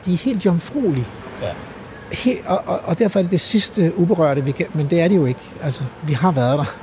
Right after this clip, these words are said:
Speaker 1: desværre, og tømt dem for st-, rigtig store dyr.
Speaker 2: Ja.
Speaker 1: Nå, vi glæder os uanset,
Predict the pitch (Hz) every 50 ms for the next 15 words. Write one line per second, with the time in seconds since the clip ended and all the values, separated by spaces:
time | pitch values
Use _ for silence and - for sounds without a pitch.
0 | - - - 156 - - 135 131 135 147 160 - - - - - - - - -
1 | - - - 175 - - - - 208 202 165 - - 156 135 127 - 139 117 -
2 | - - - - 143 - - 135 - - 123 120 117 113 117 113 - - - -
3 | - - 87 - - - - - - - - - - - - - 196 160 151 120
4 | - - - - - 202 165 147 165 185 202 208 185 214 - 185 180 185 - -
5 | 170 151 143 - - -